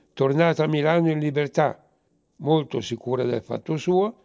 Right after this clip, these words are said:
ma anche, se disconosciuta dalla famiglia d'origine per essere stata in grado a quell'epoca, di scelte più coraggiose che si opponevano al potere costituito sia allo Stato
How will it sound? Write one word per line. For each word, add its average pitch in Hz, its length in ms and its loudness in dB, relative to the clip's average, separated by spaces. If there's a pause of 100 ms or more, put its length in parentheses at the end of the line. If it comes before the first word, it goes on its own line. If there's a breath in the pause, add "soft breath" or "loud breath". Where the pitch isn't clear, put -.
(520 soft breath)
ma 208 180 0
anche, 175 580 -2
se 147 460 -4
disconosciuta 131 1040 -4
dalla 127 180 -4
famiglia 135 500 0
d'origine 139 580 0
per 127 260 -4
essere 127 380 -4
stata 139 440 -2 (340 soft breath)
in 131 180 -6
grado 123 720 0
a 127 200 -8
quell'epoca, 147 760 -2 (480 soft breath)
di 226 200 0
scelte 175 400 4
più 170 140 -2
coraggiose 143 680 0
che 190 140 -4
si 170 140 -4
opponevano 143 640 0
al 131 120 -2
potere 147 520 -2 (260 soft breath)
costituito 160 960 -4
sia 175 280 0
allo 151 180 -4
Stato - 540 -8